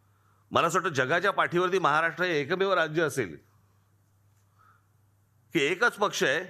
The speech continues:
म्हणजे खरं तर दोन पक्ष, त्यातला अर्धा पक्ष सत्तेत आहे, अर्धा पक्ष बाहेर आहे. त्याच नामाने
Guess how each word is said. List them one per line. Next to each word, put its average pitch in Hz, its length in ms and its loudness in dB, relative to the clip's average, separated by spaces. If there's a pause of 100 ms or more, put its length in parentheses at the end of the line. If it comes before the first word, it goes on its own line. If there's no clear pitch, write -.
(420)
म्हणजे 120 200 -4
खरं 151 100 2
तर 165 40 0
दोन 175 280 0
पक्ष, 135 280 -2 (920)
त्यातला 160 300 2
अर्धा 143 280 2
पक्ष 190 260 -2
सत्तेत 180 460 0
आहे, 208 80 4
अर्धा 151 260 2
पक्ष 175 200 -2
बाहेर 117 240 2
आहे. 76 100 -10 (2500)
त्याच 196 200 2
नामाने 131 600 -2